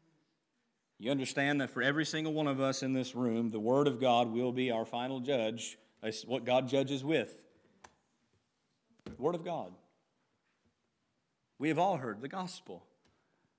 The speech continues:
The call from God to every single one of us, if we are not saved, is to repent and believe on Christ. You must recognize your sin.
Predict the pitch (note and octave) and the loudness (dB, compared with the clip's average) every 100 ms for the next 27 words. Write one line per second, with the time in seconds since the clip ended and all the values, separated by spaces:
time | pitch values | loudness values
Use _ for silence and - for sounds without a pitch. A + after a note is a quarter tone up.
0 | _ _ _ _ _ _ _ _ _ _ | _ _ _ _ _ _ _ _ _ _
1 | C#3 - D#3 F#3 F3 C#3+ E3+ E3 C#3+ D#3 | -4 8 10 10 8 6 6 6 0 0
2 | E3 E3+ D#3+ D3+ D3 D#3+ A2+ G2+ F#2+ D3+ | -2 -4 -4 -2 -2 -4 -4 -8 -10 -12
3 | A2+ C#3 C3 D3 - D#3 D3 B2 B2+ A#2+ | -2 0 2 0 0 2 4 2 0 -4
4 | - B2 A#2 A2+ B2 C#3 B2 A#2 G#2+ G#2+ | -4 -4 -4 -4 -4 -6 -6 -8 -6 -4
5 | A2+ G#2 G#2 G2 - G2+ F2+ - - - | -4 -4 -10 -14 -4 -4 -4 -8 -16 -16
6 | _ _ _ _ _ _ _ _ _ _ | _ _ _ _ _ _ _ _ _ _
7 | - C3+ D#3+ D#3 C#3 D3+ D#3+ C#3+ C3+ G#2+ | -4 4 4 6 8 8 6 2 2 2
8 | G2+ G2+ A2+ G#2+ - B2 G2 F#2 | -2 -6 -6 -6 -6 -6 -6 -12